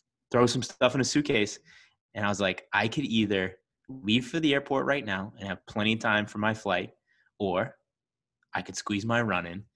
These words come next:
and roll the dice, baby." And you know what I did? I went for my run, got a run in, left my house by, like, three twenty. You know, my, my flight is doors closing.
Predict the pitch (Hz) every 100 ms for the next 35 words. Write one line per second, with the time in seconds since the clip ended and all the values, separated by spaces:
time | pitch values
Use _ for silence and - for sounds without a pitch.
0 | _ _ - 98 90 87 92 98 92 90
1 | 87 - 82 78 80 - - _ 98 101
2 | 104 113 120 120 151 170 - - _ _
3 | _ _ _ _ 98 98 95 - 110 110
4 | 92 80 - - 113 143 185 139 107 101
5 | 123 - - _ 107 123 160 190 190 160
6 | 147 - 113 107 101 95 - - _ _
7 | _ _ _ _ _ - 139 156 165 -
8 | 107 92 95 101 _ _ _ _ - 98
9 | 98 98 101 98 107 101 - 110 135 147
10 | 127 117 107 - _ _ - - 139 147
11 | 185 175 - - 131 123 98 92